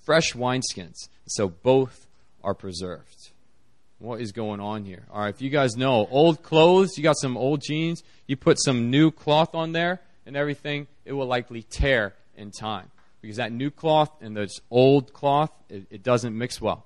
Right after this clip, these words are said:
It doesn't work. The old cloth is rigid. It's inflexible. Same with, uh, new wineskins and old wineskins. You have an old wineskin that's used a lot of different wine. You put new wine in it that needs to ferment, okay, they won't mix well, and the wineskins will actually burst.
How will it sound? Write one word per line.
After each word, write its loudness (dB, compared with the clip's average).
It -20
doesn't 0
work. -2
The -16
old -6
cloth -2
is -18
rigid. -10
It's -20
inflexible. -6
Same 2
with, 6
uh, 2
new 2
wineskins 2
and -4
old 0
wineskins. -6
You -2
have 2
an -4
old 8
wineskin 2
that's -6
used 2
a 0
lot 2
of -4
different -8
wine. -2
You -10
put 0
new 6
wine 6
in 0
it -2
that 0
needs 0
to -2
ferment, 2
okay, 0
they 4
won't 0
mix -8
well, -6
and -16
the -12
wineskins -10
will -12
actually -14
burst. -14